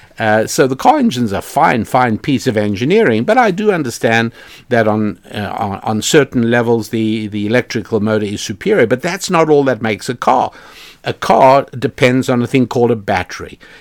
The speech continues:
and that is very much more problematic. And I'll tell you why. One of the main reasons, just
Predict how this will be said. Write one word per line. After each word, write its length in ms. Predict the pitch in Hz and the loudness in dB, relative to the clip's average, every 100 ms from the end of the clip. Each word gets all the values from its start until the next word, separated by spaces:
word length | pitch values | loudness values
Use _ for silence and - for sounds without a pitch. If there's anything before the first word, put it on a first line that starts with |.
| _ | _
and 160 | 120 120 | -4 0
that 260 | 185 170 - | -2 -4 -4
is 500 | 123 123 120 117 - - | 0 2 0 -2 -10 -10
very 560 | 104 117 110 107 104 _ _ | 2 4 4 2 -4 _ _
much 480 | 107 117 113 - - | 0 2 2 -2 -8
more 420 | 107 104 120 131 104 | -6 -2 2 4 2
problematic. 720 | - 110 104 110 107 90 98 | 2 0 2 0 0 -2 -2
And 100 | 147 | -4
I'll 80 | |
tell 220 | 156 220 170 | 0 0 0
you 100 | 151 | 0
why. 180 | 143 101 | 0 2
One 200 | 131 135 | 2 0
of 140 | 117 | -2
the 40 | |
main 300 | 113 123 147 | -2 0 0
reasons, 380 | 95 90 82 117 | 0 -6 -8 -8
just 200 | 120 107 | -8 -10